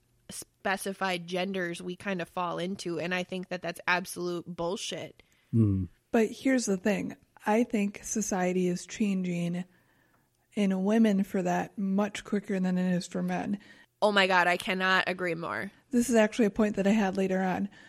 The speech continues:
Speaker 3: So, double standards. Girls recently were able to join the Boy Scouts, but you don't hear anything about boys joining Girl Scouts. Now, that's not necessarily to say that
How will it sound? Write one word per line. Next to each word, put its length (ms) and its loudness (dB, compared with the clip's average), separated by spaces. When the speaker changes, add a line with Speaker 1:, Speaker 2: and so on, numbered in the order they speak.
Speaker 3:
So, 300 2
double 280 4
standards. 580 -2
Girls 600 2
recently 460 4
were 120 0
able 240 0
to 100 0
join 280 0
the 80 0
Boy 200 4
Scouts, 600 -4
but 260 -4
you 120 0
don't 200 2
hear 200 6
anything 420 -2
about 460 -2
boys 420 2
joining 380 -2
Girl 240 0
Scouts. 500 -6
Now, 120 0
that's 260 0
not 260 0
necessarily 720 -2
to 140 -4
say 640 -4
that 640 -4